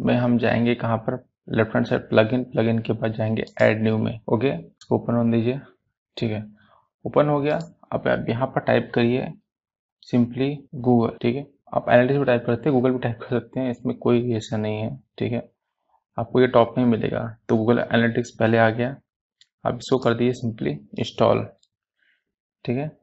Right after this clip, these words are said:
इसको इंस्टॉल होने दीजिए, हम थोड़ा वेट करते हैं इसका। ओके, ये इंस्टॉल हो गया है, अब हम इसको एक्टिवेट कर देंगे। देखिए, इसमें आपको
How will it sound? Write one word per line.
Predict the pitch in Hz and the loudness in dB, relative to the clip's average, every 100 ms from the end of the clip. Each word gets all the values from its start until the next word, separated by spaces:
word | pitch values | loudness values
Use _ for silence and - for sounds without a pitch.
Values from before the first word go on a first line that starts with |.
| - | -14
इसको | 123 - | -6 -2
इंस्टॉल | 117 120 113 | -2 -2 -2
होने | 113 110 | -2 -2
दीजिए, | 107 120 | -2 -4
हम | 139 - 120 | -6 -6 2
थोड़ा | 117 | 4
वेट | 113 113 - | 4 2 0
करते | 113 117 | -2 0
हैं | |
इसका। | 110 - 139 156 _ _ | -2 -4 -8 -10 _ _
ओके, | - 123 123 | -6 -2 2
ये | 117 | 4
इंस्टॉल | 120 117 127 131 | 2 2 4 6
हो | 131 | 6
गया | 127 | 4
है, | 131 147 - | 2 -2 -2
अब | 117 113 120 - - | -2 0 -6 -10 -8
हम | - 113 | -2 -2
इसको | 113 131 | 0 -4
एक्टिवेट | - - 117 110 | -2 4 4 4
कर | 113 | 0
देंगे। | 110 107 104 107 - - _ _ _ _ _ _ _ _ _ _ _ _ | 0 0 -2 -4 -8 -18 _ _ _ _ _ _ _ _ _ _ _ _
देखिए, | - 131 160 123 - | 0 2 2 0 -2
इसमें | - - 151 | -8 -6 -2
आपको | 143 - 175 | -2 -2 -4